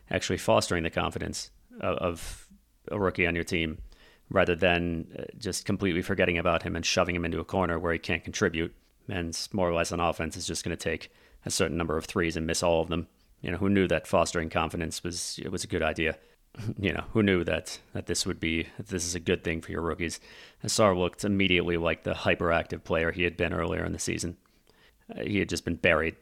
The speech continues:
for quite some time, uh, by Monty Williams in a way that is not helpful to the team. It's like with Ivey, not helpful to the team, uh, to a lesser extent, not helpful for the team at all and not helpful for development at all. Is giving that usage to, in, in pretty big minutes, or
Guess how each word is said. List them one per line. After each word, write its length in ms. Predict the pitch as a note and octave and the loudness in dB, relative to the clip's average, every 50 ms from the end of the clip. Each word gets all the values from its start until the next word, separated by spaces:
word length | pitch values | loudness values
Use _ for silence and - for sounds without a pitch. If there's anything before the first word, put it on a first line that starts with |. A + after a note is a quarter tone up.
| _ | _
for 140 | - - - | -10 -10 -8
quite 280 | - - - E2+ E2 - | -2 2 2 2 4 2
some 200 | - D#2+ E2 E2 | -2 -4 -4 -2
time, 320 | - F2 E2 E2 E2 - - _ _ _ _ _ _ - | -2 -2 -2 -2 -4 -8 -12 _ _ _ _ _ _ -8
uh, 100 | F#2+ E2 | -8 -6
by 200 | - - F2 E2 | 0 2 2 2
Monty 240 | F2 E2+ E2 E2 E2+ | 4 2 0 0 0
Williams 440 | E2+ E2+ E2+ E2+ F2 F2 E2+ - - | 0 0 0 2 0 0 -2 -4 -2
in 80 | F2+ | -2
a 60 | F2 | 0
way 200 | F2 F2+ F2+ F2+ | 4 6 6 6
that 300 | F2 F#2 F#2 F2+ - - - | 6 6 4 4 4 0 -10
is 120 | F#2 F2+ G2+ | -10 -4 -2
not 160 | G2 F2+ F2+ | 0 2 6
helpful 260 | G2+ F#2+ F2 - G2 | 6 4 4 4 0
to 60 | F2+ | -2
the 100 | E2+ F2+ | -2 -2
team. 380 | E2+ G#2+ A2 B2 C#3+ D#3 C3 - - _ _ _ _ - - | 0 2 2 4 4 2 0 -4 -8 _ _ _ _ -8 -6
It's 140 | G#2 G2+ | -2 2
like 140 | A#2 A2 G#2+ | 2 2 2
with 100 | A2 G#2 | 4 6
Ivey, 240 | A#2 A#2 G#2 F2+ F2 | 6 6 6 6 4
not 160 | F#2 G2+ G#2 | 4 4 6
helpful 260 | A#2 G#2+ G2 - A2 | 6 6 4 4 0
to 60 | G2+ F#2 | -2 -2
the 80 | F#2+ | -4
team, 340 | - - A2 G#2 G2+ G2+ G2+ - - | 0 2 2 4 4 2 0 -2 -6
uh, 80 | A2+ - | -4 -2
to 160 | - - F#2+ | 0 0 2
a 40 | F2+ | 2
lesser 220 | F2+ E2+ - F#2 | 2 0 0 -4
extent, 280 | F2+ - - E2+ E2+ F#2+ | -6 -4 -2 -2 0 4
not 160 | A2+ A#2+ G#2+ G2+ G2+ | 6 6 6 6 4
helpful 240 | G#2+ A2 A2 G#2 F#2+ | 4 4 4 4 0
for 80 | - - | -4 -4
the 80 | F#2+ | -6
team 200 | - G2 G2+ F2+ | -2 0 0 2
at 80 | F2 F2 | 4 4
all 200 | F2+ F2 F2 E2+ | 4 4 4 2
and 100 | E2+ E2+ | -2 -2
not 280 | E2 E2 E2 - - - - - - - - _ | -2 -2 -2 -4 -6 -12 -12 -20 -20 -20 -16 _
helpful 260 | - F2 E2+ - G2 | -2 -2 -2 -2 -2
for 100 | - - | -6 -4
development 420 | E2 D#2 D#2+ D#2+ D#2 D#2 D#2+ D#2+ D#2+ | -4 -2 0 0 0 0 -2 -4 -4
at 80 | D#2+ | -2
all. 220 | D#2 D#2+ D#2+ - - - _ _ _ _ - - - - - | -2 -2 -2 -4 -8 -20 _ _ _ _ -20 -20 -18 -16 -14
Is 160 | - - E2+ | -12 -12 -10
giving 240 | F#2 - F2+ E2+ D#2+ | -4 -2 0 0 0
that 220 | D#2+ D#2+ D#2 - _ _ _ _ _ _ _ - | 0 -2 -4 -6 _ _ _ _ _ _ _ -10
usage 460 | G2 F2 D2+ - - E2+ - - - | -10 -8 -6 -4 -6 -4 -4 -6 -6
to, 340 | - - E2 D#2 D#2 D#2 - - - - - - - | -4 -4 -4 -4 -4 -8 -10 -12 -18 -20 -20 -16 -12
in, 140 | - - - - | -12 -12 -10 -8
in 120 | G2 F#2+ | -8 -6
pretty 180 | - - F2+ - | -4 -4 -6 -4
big 180 | - E2+ E2+ | -6 -6 -6
minutes, 520 | E2+ F2 E2+ E2 - - - - - - - | -6 -6 -6 -6 -6 -6 -6 -6 -6 -6 -4
or 240 | - - - - | -4 -4 -4 -6